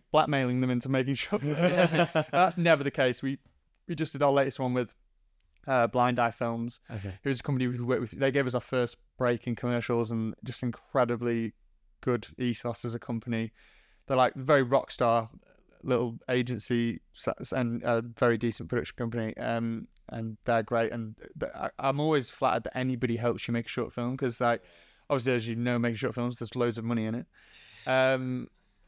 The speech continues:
Speaker 1: but the fact that anyone helps you out, the fact that gaffers help you out, we always try and pay absolutely everyone. But sometimes, like, you just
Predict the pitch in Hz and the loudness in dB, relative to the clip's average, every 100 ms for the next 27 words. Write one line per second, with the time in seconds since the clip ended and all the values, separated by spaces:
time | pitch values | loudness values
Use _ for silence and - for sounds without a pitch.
0 | _ - 139 - - 156 160 165 170 170 | _ -2 -2 -2 -14 -8 2 2 4 2
1 | 180 165 147 127 156 135 - 170 131 143 | 2 2 0 0 0 0 2 0 0 -2
2 | 135 143 - 131 123 135 175 175 165 139 | -2 -4 -4 -4 -2 2 2 2 2 0
3 | 143 123 131 - - 120 127 120 120 117 | 0 0 -2 -2 -6 -2 -2 0 -4 -4
4 | 117 - 208 208 160 135 127 131 139 165 | -4 -4 -2 0 0 0 0 -2 0 0
5 | - | -2